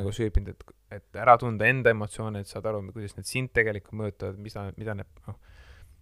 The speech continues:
kus need tekivad, mis need põhjustab ja kuidas neid kontrollida, et,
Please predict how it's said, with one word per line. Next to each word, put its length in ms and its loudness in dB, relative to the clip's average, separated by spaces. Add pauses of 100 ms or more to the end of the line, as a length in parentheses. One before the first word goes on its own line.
(100)
kus 220 -6
need 100 -6
tekivad, 480 -2
mis 160 -10
need 80 -14
põhjustab 400 0
ja 60 -6
kuidas 180 0
neid 80 -16
kontrollida, 560 -8
et, 160 -20